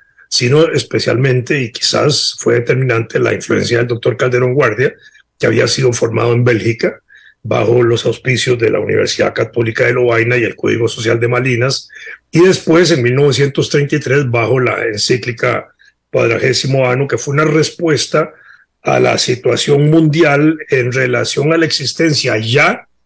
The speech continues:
de la, de la Revolución Rusa y de la Unión Soviética,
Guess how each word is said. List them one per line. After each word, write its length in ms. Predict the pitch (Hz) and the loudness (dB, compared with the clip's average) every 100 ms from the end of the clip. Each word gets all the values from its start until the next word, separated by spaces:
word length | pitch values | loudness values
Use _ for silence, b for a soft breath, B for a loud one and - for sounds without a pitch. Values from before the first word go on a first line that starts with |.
| _ _ | _ _
de 360 | 131 139 156 160 - - | -2 2 2 0 -6 -6
la, 500 | 127 117 113 - - | -2 -2 -4 -8 -14
de 160 | - - | -4 -2
la 120 | 113 | 0
Revolución 480 | 113 113 110 139 135 | -2 -4 -2 -2 2
Rusa 280 | 165 139 202 | 2 4 4
y 60 | |
de 80 | 165 | 4
la 60 | 113 | 2
Unión 260 | 123 143 | 0 -2
Soviética, 680 | - - - 220 123 104 - | -2 -2 0 0 0 -6 -8